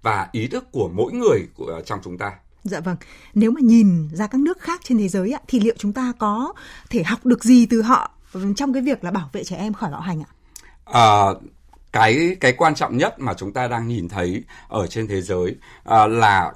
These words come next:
Speaker 1: cái, cái, cái, à, cái tinh thần, cái tinh thần bảo vệ trẻ em. Họ bảo vệ trẻ em từ cả những cái thứ rất nhỏ như là, à, những cái sản phẩm, à, một cái bàn, một cái ghế mà khi mà bán ra ngoài nó phải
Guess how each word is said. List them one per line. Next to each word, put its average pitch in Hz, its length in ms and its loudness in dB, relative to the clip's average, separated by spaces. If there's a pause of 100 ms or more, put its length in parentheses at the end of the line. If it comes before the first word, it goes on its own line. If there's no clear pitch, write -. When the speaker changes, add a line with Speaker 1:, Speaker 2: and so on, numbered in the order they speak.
Speaker 1:
cái, 123 600 0
cái, 127 160 0
cái, 123 400 -2
à, 170 180 2 (300)
cái 120 100 0
tinh 208 240 0
thần, 147 180 -2 (200)
cái 98 140 -6
tinh 127 140 -12
thần 98 180 -12
bảo 82 140 -10
vệ 85 140 -8
trẻ 90 220 -12
em. 110 180 -2 (360)
Họ 151 240 2
bảo 135 200 8
vệ 147 140 6
trẻ 113 180 2
em 170 240 2
từ 135 240 0
cả 117 240 2
những 127 240 -4
cái 113 200 2
thứ 117 280 -6
rất 233 240 -6
nhỏ 131 300 0 (120)
như 165 320 -4
là, 123 300 0 (260)
à, 101 360 4
những 190 220 -2
cái 120 180 -2
sản 123 400 -2
phẩm, 120 220 2 (300)
à, 95 300 2 (600)
một 104 200 0
cái 139 180 4
bàn, 135 380 4
một 101 220 0
cái 123 120 2
ghế 143 500 4
mà 143 260 -6
khi 247 280 -8
mà 127 240 0 (100)
bán 131 240 2
ra 233 140 -4
ngoài 143 340 -2 (240)
nó 143 260 0
phải 131 180 -2